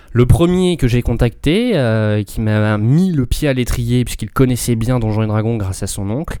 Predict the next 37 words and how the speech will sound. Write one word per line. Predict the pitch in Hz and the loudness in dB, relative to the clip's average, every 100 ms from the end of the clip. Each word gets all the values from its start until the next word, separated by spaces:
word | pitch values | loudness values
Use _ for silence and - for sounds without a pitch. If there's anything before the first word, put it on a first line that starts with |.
| - | -6
m'a | 117 170 | 0 2
aidé | 190 139 175 | 2 2 2
à | |
réunir | 131 120 117 143 | 0 0 -2 -2
un | 110 | -2
groupe | 113 127 | -2 -2
de | 101 | -2
trois | 104 104 135 | 0 0 -2
puis | - 110 - | 0 -4 -4
quatre | - 156 | -2 -2
joueurs. | 113 104 98 113 156 - - - | 0 -2 0 -2 -6 -16 -16 -2
Nous | 120 | 0
avons | 131 151 | 2 2
entam-, | 143 143 131 - - | 2 0 -2 -8 -2
entamé | 131 151 147 | 0 2 0
une | 127 | 0
campagne, | 113 104 120 135 190 226 - | -2 0 0 0 -4 -8 -8
jamais | 107 107 127 131 | -4 0 2 2
vraiment | 117 117 120 | 0 -2 -2
terminée, | - 113 98 92 110 | -4 -4 -2 -4 -4
pleine | - 180 202 | 0 2 2
de | 175 | 2
rebondissements, | 139 120 110 104 - 95 135 | 2 0 -2 -4 -4 -2 -2
avec | 117 - | -2 0
pour | - | 0
chaque | - 139 117 | 0 0 2
joueur | 107 139 | 2 2
deux | 120 110 226 | 0 0 0
personnages | - - - 135 143 123 | 0 -2 -4 0 0 0
à | 117 | -4
incarner | 113 113 120 | -6 -8 -8
simultanément. | - 107 95 98 95 120 - - - - - - | -10 -12 -6 -4 -4 -6 -8 -16 -16 -18 -20 -4
Quelle | 127 | -4
folie | 110 127 123 170 | 0 0 0 -2
quand | - 180 | -2 0
j'y | 147 131 - | 2 0 0
pense. | - 82 85 - - | 0 0 -4 -4 -4